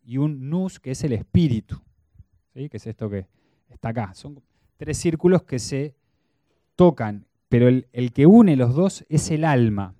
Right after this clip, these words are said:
El alma es nuestra parte psíquica, es la conciencia. Entonces, a veces podemos tener ideas más elevadas,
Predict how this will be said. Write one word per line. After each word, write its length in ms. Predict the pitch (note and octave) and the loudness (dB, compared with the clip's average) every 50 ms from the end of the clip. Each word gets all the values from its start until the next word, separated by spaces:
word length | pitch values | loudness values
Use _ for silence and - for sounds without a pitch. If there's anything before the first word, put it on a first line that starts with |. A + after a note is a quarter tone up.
| _ _ | _ _
El 140 | - D3 F3+ | -4 -2 -2
alma 420 | G#3 G#3 G3 F#3+ G3 G#3 G#3+ G#3 _ _ _ _ _ | 0 -2 -2 -4 -6 -8 -10 -12 _ _ _ _ _
es 80 | C3+ | -8
nuestra 240 | D3+ D3 - C3+ A#2+ | -8 -6 -6 -6 -6
parte 320 | - - C#3+ C#3+ - C3 A2 | -6 -6 -8 -6 -8 -8 -8
psíquica, 520 | - - D3 C#3 B2 - A2 G2+ - A#2 | -8 -8 -8 -8 -8 -8 -12 -10 -8 -6
es 60 | A#2+ | -4
la 140 | C#3 C#3 B2+ | -4 -4 -4
conciencia. 840 | A#2 A#2 A2+ A2 G#2+ - A#2+ G#2+ G#2 G2 F#2+ - - G#2 G#2+ _ _ _ _ _ _ _ _ _ _ _ _ _ _ | -4 -6 -6 -8 -8 -10 -12 -12 -12 -12 -14 -16 -20 -20 -20 _ _ _ _ _ _ _ _ _ _ _ _ _ _
Entonces, 640 | A#2+ G#2+ - C#3 C#3 C3 - D#3+ E3 E3+ - - - _ _ _ _ _ _ _ _ | -8 0 4 6 6 6 6 4 2 2 0 -6 -14 _ _ _ _ _ _ _ _
a 100 | - A2+ | -2 -2
veces 220 | A#2+ A#2 - D3 | 0 0 0 -2
podemos 420 | - - - A#2+ B2 B2+ C#3 C3 A#2 | 2 6 8 8 8 8 4 2 0
tener 280 | - A#2+ A#2 B2+ B2+ | 0 -2 -2 0 0
ideas 640 | B2 A#2+ B2 B2+ B2+ B2+ B2 A#2 - - - - _ _ _ _ _ _ | 2 2 2 2 2 2 0 -2 -4 -10 -18 -20 _ _ _ _ _ _
más 320 | _ A2+ G#2+ A#2 A2+ - A#2+ | _ -12 -10 -10 -10 -8 -8
elevadas, 800 | G#2+ G#2 G#2 B2 D#3 F3 D3+ C3 B2 A#2+ A#2+ A2+ - _ _ | -6 -2 0 0 0 2 0 0 -2 -4 -6 -8 -12 _ _